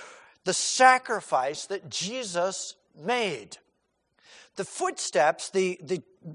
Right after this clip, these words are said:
the road that Jesus walked was to actually step out of heaven, become a man, be born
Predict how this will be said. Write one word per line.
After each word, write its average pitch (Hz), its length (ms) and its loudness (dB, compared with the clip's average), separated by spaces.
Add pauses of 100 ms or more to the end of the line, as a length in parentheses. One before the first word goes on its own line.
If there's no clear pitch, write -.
(180)
the 180 120 -8
road 285 580 8
that 202 160 -2
Jesus 208 480 -4
walked 156 640 4 (240)
was 214 200 4
to 226 180 0 (180)
actually 269 800 6 (400)
step - 640 2 (120)
out 226 280 6
of 208 160 2
heaven, 185 640 4 (580)
become 220 600 4 (280)
a 190 100 8
man, 190 580 4 (280)
be 202 120 -2
born 262 560 4